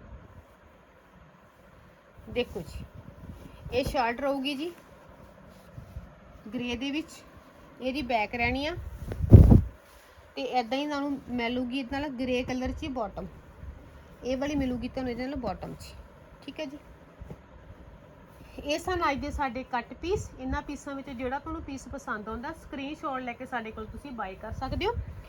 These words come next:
ਇਹ ਕੇ ਵਾਲੀ ਸ਼ਰਟ ਚੈੱਕ ਕਰੋ ਜੀ, ਇਹ ਵੀ ਬੜੀ ਪਿਆਰੀ ਜੀ ਸ਼ਰਟ ਹੈ। ਦੇਖੋ ਜੀ, ਪਿੰਕ ਕਲਰ ਦੇ ਵਿੱਚ ਆਉਣ ਵਾਲੀ ਹੈ, ਨਾਲ ਹੀ ਤੁਹਾਨੂੰ ਇਹਦੇ ਪਲਾਜ਼ੋ ਦਾ ਕੱਪੜਾ ਮਿਲੂਗਾ ਜੀ।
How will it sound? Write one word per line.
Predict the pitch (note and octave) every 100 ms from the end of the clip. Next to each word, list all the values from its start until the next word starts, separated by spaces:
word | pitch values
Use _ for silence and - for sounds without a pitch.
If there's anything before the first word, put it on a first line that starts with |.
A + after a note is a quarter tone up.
| - -
ਇਹ | D4
ਕੇ | - D4
ਵਾਲੀ | D4 E4
ਸ਼ਰਟ | E4+ D#4 C#4+
ਚੈੱਕ | D4+ D#4 -
ਕਰੋ | D#4+
ਜੀ, | D#4+ F4
ਇਹ | C4 A#3
ਵੀ | C#4
ਬੜੀ | C4+ C4+
ਪਿਆਰੀ | C#4 B3+ C#4
ਜੀ | C#4+
ਸ਼ਰਟ | D4 D#4 D4 D#4
ਹੈ। | A4 - - - - - - -
ਦੇਖੋ | B3 C#4+ B3
ਜੀ, | A3+
ਪਿੰਕ | - C#4 C4+ C#4+
ਕਲਰ | C#4+ C#4 B3+
ਦੇ | C#4
ਵਿੱਚ | C#4 -
ਆਉਣ | B3 A#3+
ਵਾਲੀ | A#3+ B3+ C4+
ਹੈ, | F4 - - - - - -
ਨਾਲ | B3 C4 C4
ਹੀ | D#4
ਤੁਹਾਨੂੰ | D#4+ D#4 C#4+
ਇਹਦੇ | D4+ C4+ G#3+ -
ਪਲਾਜ਼ੋ | B3+ A#3 A#3 C#4
ਦਾ | D4+
ਕੱਪੜਾ | D4 C4+ C4+
ਮਿਲੂਗਾ | C4 B3+ C4 C4
ਜੀ। | C#4